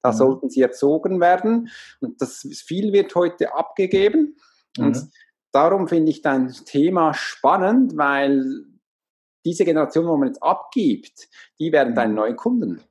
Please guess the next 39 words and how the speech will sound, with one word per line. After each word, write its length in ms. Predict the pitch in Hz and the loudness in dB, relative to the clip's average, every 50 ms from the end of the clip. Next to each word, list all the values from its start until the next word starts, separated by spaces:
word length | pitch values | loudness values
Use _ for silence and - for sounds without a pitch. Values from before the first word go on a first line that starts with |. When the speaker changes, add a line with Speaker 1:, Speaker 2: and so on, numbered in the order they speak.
| _ _ _ _ _ _ _ _ _ _ _ _ _ - - - | _ _ _ _ _ _ _ _ _ _ _ _ _ -20 -6 -4
Speaker 1:
Die 80 | 139 - | 0 0
haben 200 | - 127 131 - | 2 0 0 -2
genau 280 | 104 104 82 87 92 - _ - 113 _ _ _ | -6 -6 -6 -6 -8 -10 _ -20 -20 _ _ _
diese 280 | - 147 151 - 196 170 | -2 -2 0 0 -2 0
Fähigkeit, 600 | - 156 139 139 151 147 - - 165 175 180 - | 2 2 2 2 0 -2 -4 -4 -4 -4 -2 -2
weil 120 | 160 139 | -2 -2
sie 100 | 131 - | 0 0
nicht 180 | 131 139 - - | 0 0 0 0
darüber 180 | 147 156 170 202 | -2 0 2 2
reden 220 | 220 214 135 127 | 2 2 0 0
können. 240 | - 131 101 87 - - - - - - | -2 -4 -4 -4 -6 -12 -20 -20 -20 -14
Also 180 | _ - - 113 | _ -8 -8 -4
Kerim, 460 | - - 185 202 202 269 294 269 - - - - - _ - | -2 0 2 2 4 2 2 0 -4 -10 -20 -20 -18 _ 0
mach 240 | 143 165 165 - 185 | 0 0 0 0 -4
noch 160 | 185 - 180 | -4 -4 -2
ein 60 | 170 | -2
bisschen 280 | 165 160 - - 147 127 | -2 -2 -2 -2 0 0
länger 480 | 123 131 170 202 180 185 220 302 - - - - - - | 2 2 0 2 2 2 2 0 -2 -6 -12 -20 -8 -8
und 180 | 139 131 - | -6 -6 -2
du 40 | 131 | 0
wirst 220 | 131 143 139 - | 0 0 2 2
deine 200 | 143 131 135 139 | 0 2 2 0
Bude 320 | 123 127 147 160 151 160 139 | 0 0 0 2 2 4 4
noch 300 | 135 147 180 240 - - | 6 6 4 4 2 0
voller 420 | - - 190 190 190 202 214 226 | -2 0 2 2 4 4 4 4
haben, 320 | 220 175 160 180 226 247 226 | 4 4 4 4 4 2 0
<laughs> 160 | 170 165 - | 0 -2 -2
weil 260 | 147 131 131 143 131 | 0 2 2 2 2
da 200 | 117 131 139 - | 2 2 2 2
wirst 200 | - 170 - - | 0 -4 -4 -6
du 60 | - - | -4 -2
ganz 300 | - 131 165 196 - - | 0 0 0 -2 -4 -6
viele 200 | 185 175 180 - | -4 -4 -4 -4
Kunden, 560 | - - 165 160 180 190 185 196 185 180 170 | -2 -2 -2 -2 -2 -4 -4 -4 -4 -4 -2
äh, 280 | 165 151 143 147 143 | -2 -2 0 0 0
werden 280 | 131 135 139 139 139 127 | 0 0 0 0 -2 -4
für 140 | - - 127 | -6 -10 -8
dich 460 | - - 151 180 170 - - - - | -2 -2 -2 -2 -2 -6 -12 -18 -6
herangezüchtet, 920 | - 131 123 123 139 180 185 220 214 - - 196 - - - - 233 - | -4 0 0 0 0 0 -4 -6 -4 -2 -2 -2 -2 -4 -6 -8 -8 -8